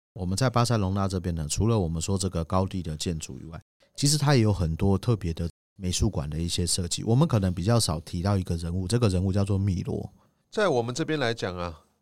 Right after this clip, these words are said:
Speaker 2: 米罗呢有一个基金会，常有一些米罗早期到晚期的一些作品，算是馆藏非常丰富了，在米罗这个画家。
Speaker 1: 对，除了这个我们刚刚说馆藏的部分以外呢，你记不记得在港口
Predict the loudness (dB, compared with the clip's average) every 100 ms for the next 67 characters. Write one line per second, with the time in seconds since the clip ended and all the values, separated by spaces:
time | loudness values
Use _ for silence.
0 | _ _ -10 -6 -2 0 0 -2 -2 -4
1 | -4 -6 -4 -4 -6 -10 -12 -10 -10 -8
2 | -6 -2 -2 -4 -14 _ -10 -8 -6 -6
3 | -6 -4 -6 -6 -8 -8 -4 -4 -4 -4
4 | -4 -6 -8 -8 -2 -2 -2 -6 -10 -12
5 | -8 -8 -6 -8 -6 -6 -6 -10 -18 -20
6 | -8 -4 -2 -2 -2 -2 -6 _ _ _
7 | 0 2 0 0 2 2 0 -2 -2 -4
8 | -6 -6 -2 -2 0 -4 -4 -4 -6 0
9 | -2 -2 -6 -8 -16 _ _ -12 -12 _
10 | 2 4 6 2 2 2 2 0 -2 -2
11 | 0 0 0 0 0 -2 -4 -8 _ -6
12 | -4 -4 -4 -6 -6 -6 -8 -12 _ 0
13 | 2 2 2 0 -2 -2 -6 -12 _ _
14 | _ -8 0 2 4 2 0 -4 -8 -10
15 | -14